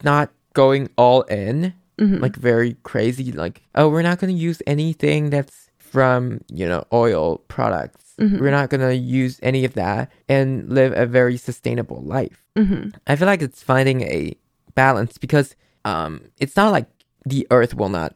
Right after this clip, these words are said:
Speaker 1: replenish itself.
Speaker 2: Mm-hmm.
Speaker 1: And some energy are sustainable.
Speaker 2: Mm-hmm.
Speaker 1: Say trees are sustainable, um, energy, right?
Speaker 2: Mm-hmm. Resources.
Speaker 1: Yeah, yeah, yeah. And,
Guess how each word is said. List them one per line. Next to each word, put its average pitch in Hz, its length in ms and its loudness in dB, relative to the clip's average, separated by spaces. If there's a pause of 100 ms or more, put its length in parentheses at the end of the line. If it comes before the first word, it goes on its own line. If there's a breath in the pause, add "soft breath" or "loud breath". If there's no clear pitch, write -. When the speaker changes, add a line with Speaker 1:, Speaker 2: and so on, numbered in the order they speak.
Speaker 1:
replenish 120 720 -4
itself. - 760 -6
Speaker 2:
Mm-hmm. 185 300 0 (120)
Speaker 1:
And 131 420 2 (280)
some 160 500 0
energy 113 460 0
are 80 320 0
sustainable. 82 920 -8 (160)
Speaker 2:
Mm-hmm. 202 320 0
Speaker 1:
Say 156 420 2 (180)
trees 123 500 0
are 101 320 2
sustainable, 107 720 -4 (340)
um, 78 360 -8
energy, 104 440 -4
right? 76 300 -6 (260)
Speaker 2:
Mm-hmm. 196 280 0 (260)
Resources. - 720 -4
Speaker 1:
Yeah, 131 160 4
yeah, 107 100 0
yeah. 87 200 -2 (220)
And, 127 320 0